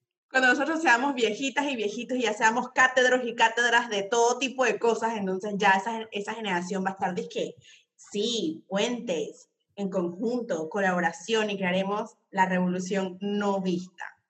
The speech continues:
Ahora, para los papás y las mamás que de repente se preguntan, ¿qué implica ir de repente a C D C Panamá, que es tu lugar?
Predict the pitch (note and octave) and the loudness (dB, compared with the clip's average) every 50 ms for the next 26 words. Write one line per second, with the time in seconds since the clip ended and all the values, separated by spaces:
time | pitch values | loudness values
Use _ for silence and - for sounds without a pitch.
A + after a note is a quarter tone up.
0 | _ _ _ _ - _ - - - - - _ - A#3+ A#3 A3 - - F#3 F3+ | _ _ _ _ -20 _ -20 -20 -20 -20 -14 _ 2 4 4 4 4 2 -2 -4
1 | - _ _ _ _ _ _ _ - - C4+ C4 C4 C4 C4 C4+ C4 B3+ - C#4 | -12 _ _ _ _ _ _ _ 0 4 6 6 6 6 4 2 0 2 2 0
2 | C4+ C#4 - F4 F#4 G#4 A#4 A4 F#4+ C#4+ A3+ G#3+ A3 A#3 B3 - A#3+ A#3 D4 C#4 | 2 2 0 2 2 2 2 4 4 4 2 2 2 4 2 2 2 0 -4 -4
3 | B3 - - A3 A3 G#3+ C#4 C4+ - C#4 - - F3+ F#3+ G3 G3+ G3+ F#3+ F3+ F3+ | -4 -2 -2 -4 -4 -2 -4 -4 -4 -6 -6 -4 -4 -2 -2 -2 -2 -2 -2 -2
4 | F3+ F#3 F#3 - - D#4 E4 F4+ B4+ A#4+ G#4 - _ - C4+ C4+ C#4+ D#4 D#4 - | -2 -2 -4 -6 -4 0 0 0 0 0 -4 -6 _ -6 -4 -2 0 0 -2 -2
5 | - - F#3 F3+ F#3 F3+ F3+ F#3 A#3+ B3 B3 B3 B3+ C#4 C4 A#3+ - G#3+ G#3 G#3 | -2 0 2 2 2 2 0 -6 -4 -4 -4 -2 -2 -2 -2 -2 -2 -4 -6 -4
6 | G#3 A#3 A#3+ A#3 - - - G#3+ G3 F#3+ F#3 F#3 F3+ A3+ A3+ A3+ A3+ A3 A3+ B3 | -2 -2 -4 -4 -2 2 4 4 6 6 4 2 2 2 2 2 2 0 0 -2
7 | A3+ A#3 A#3+ A3+ A3 G3 F#3+ G3 F#3+ F#3 F#3+ - F#3+ G3 - - A3 G#3 G3+ F#3 | 0 0 2 2 2 0 2 2 2 0 0 -4 -10 -10 -6 -2 0 0 0 0
8 | F3+ F3+ F3 E3+ D#3+ - - | 0 2 2 2 2 0 -4